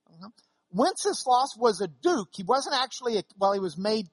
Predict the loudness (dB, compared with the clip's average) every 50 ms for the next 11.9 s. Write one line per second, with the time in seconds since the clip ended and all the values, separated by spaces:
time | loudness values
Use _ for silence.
0 | -14 -8 -6 -6 -6 -6 -8 -6 -6 -6 -6 _ -8 -12 -12 -10 -10 -12 -14 -14
1 | -18 _ -2 -2 0 0 -2 -4 -6 _ -2 0 0 0 0 -4 _ _ _ _
2 | _ _ _ 2 2 4 2 0 -2 -4 -10 -14 -10 -4 -2 -2 -2 -2 -6 -14
3 | -20 _ _ _ _ _ _ _ _ _ _ _ -16 -16 -14 -4 -2 -2 -2 0
4 | -4 -8 -8 -8 -4 -4 -4 -4 _ -8 -12 -10 -6 -6 -6 -6 -6 -10 _ _
5 | _ _ _ _ -4 -2 -2 0 -2 -2 -2 -2 -2 -2 -6 -8 -2 -2 0 0
6 | 0 -4 -6 -4 -2 0 2 2 0 0 _ _ -20 _ _ _ _ _ _ _
7 | 0 2 6 6 6 6 6 _ -2 0 0 0 -2 0 2 2 2 4 2 2
8 | 0 2 0 0 -2 -2 -4 -4 -6 -6 -6 _ -18 -20 -20 _ _ _ _ _
9 | _ _ 0 0 0 2 _ 0 0 2 0 -2 -2 -2 -4 -2 0 0 0 0
10 | 0 0 0 0 2 2 0 0 0 -2 -2 -2 -4 _ _ _ 2 2 2 2
11 | -2 -2 -2 -2 0 0 -2 0 4 6 6 6 8 8 6 4 4